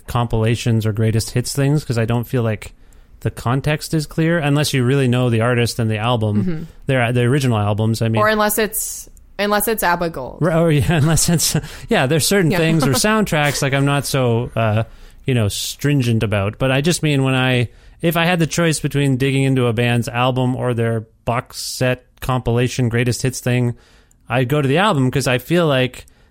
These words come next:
Speaker 1: the time and the context, uh, is very significant to what's going on in their expression. So within that sort of line of thought,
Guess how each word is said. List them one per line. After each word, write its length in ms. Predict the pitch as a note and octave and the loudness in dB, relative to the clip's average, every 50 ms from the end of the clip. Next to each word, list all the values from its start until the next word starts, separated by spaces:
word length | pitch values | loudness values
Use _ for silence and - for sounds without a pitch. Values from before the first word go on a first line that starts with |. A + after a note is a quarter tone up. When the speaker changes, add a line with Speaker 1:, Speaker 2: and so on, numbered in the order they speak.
| _ - | _ -4
Speaker 1:
the 100 | B2+ B2 | -4 -4
time 540 | - - C#3+ C#3+ D3+ D#3 D#3 D#3 D3+ D3 D3 | -2 -2 -2 0 2 2 2 2 2 2 2
and 120 | C3 A#2 | 2 0
the 60 | A#2 | -2
context, 800 | - - D#3 F3 F#3 E3 D3 B2 A#2 A2+ - - - - - - F3 _ _ - | 0 0 0 0 0 0 0 0 0 -2 -2 -6 -10 -10 -12 -16 -18 _ _ -8
uh, 360 | - B2 A#2 A2 G#2+ G#2 A2 - - _ _ - _ - - - | -4 -2 -2 0 0 -2 -4 -6 -10 _ _ -20 _ -14 -4 -2
is 160 | C3 A2+ A2+ | -2 -2 0
very 220 | C3 C#3+ C#3 C3+ - | 0 2 2 0 0
significant 640 | - B2+ B2 C#3 C#3 - D3 B2 B2 A#2+ A#2+ A#2 - | 0 -2 -2 -2 -2 -2 -2 -2 0 -2 -2 -4 -6
to 160 | - B2+ A#2+ | -4 -4 -2
what's 440 | A2+ G#2+ G#2+ A2 B2 B2+ B2 - - | -2 -2 -2 -2 -2 -2 -2 -4 -4
going 200 | - B2+ B2 A2+ | -2 -2 0 0
on 160 | A#2 A#2 A#2+ | 0 0 0
in 100 | A#2 A2+ | 0 0
their 140 | A2 G#2+ G2+ | 0 -2 -2
expression. 560 | G2+ - - - - C#3+ C3+ - - A2 G2 G#2 | -4 -8 -8 -4 -2 -2 -2 -2 -2 -4 -4 -2
So 320 | - C3+ B2 B2 A#2 - - - - - - - - - - _ - | -2 0 0 0 0 -2 -6 -16 -20 -20 -20 -20 -20 -20 -20 _ -6
within 300 | C#3+ C3+ C#3+ E3 D#3 D3 | -2 0 2 2 2 2
that 260 | C#3+ C#3+ D3 C#3 B2+ - _ _ _ _ _ _ - | 2 2 0 -2 -4 -8 _ _ _ _ _ _ -12
sort 200 | - - B2+ A#2+ | -4 -2 -2 0
of 60 | A2+ | 2
line 200 | A#2 A#2+ A#2+ A#2 | 2 2 2 0
of 80 | G#2+ - | 0 -2
thought, 320 | A#2 G#2+ G#2+ A2+ B2 | -2 -2 -2 -2 -4